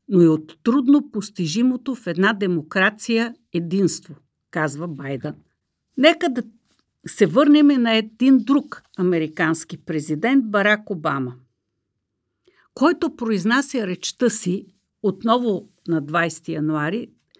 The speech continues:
но годината е две хиляди и двайста. Интересна ситуация. Интерактивна,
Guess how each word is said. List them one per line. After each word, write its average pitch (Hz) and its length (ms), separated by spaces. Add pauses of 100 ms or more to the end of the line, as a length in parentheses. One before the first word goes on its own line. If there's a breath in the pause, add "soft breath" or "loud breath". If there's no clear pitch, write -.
(440)
но 220 360 (280)
годината 208 600
е 233 100
две 196 260
хиляди 220 600
и 208 100
двайста. 160 580 (140)
Интересна 185 720
ситуация. - 800 (600 soft breath)
Интерактивна, 170 1080